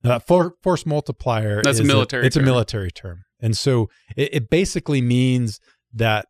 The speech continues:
Speaker 1: you know, a force multiplier is something that, um, basically brings more to the battlefield than,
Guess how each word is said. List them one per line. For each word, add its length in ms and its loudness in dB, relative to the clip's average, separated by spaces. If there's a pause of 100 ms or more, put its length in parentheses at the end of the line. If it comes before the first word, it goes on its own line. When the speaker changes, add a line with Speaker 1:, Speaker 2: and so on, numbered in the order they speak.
Speaker 1:
you 200 -4
know, 160 0
a 60 0
force 380 -2
multiplier 640 -4
is 120 -6
something 520 -4
that, 240 -4 (360)
um, 520 -8 (1400)
basically 1000 0 (540)
brings 320 0
more 200 2
to 60 -2
the 80 -4
battlefield 680 -4
than, 280 -6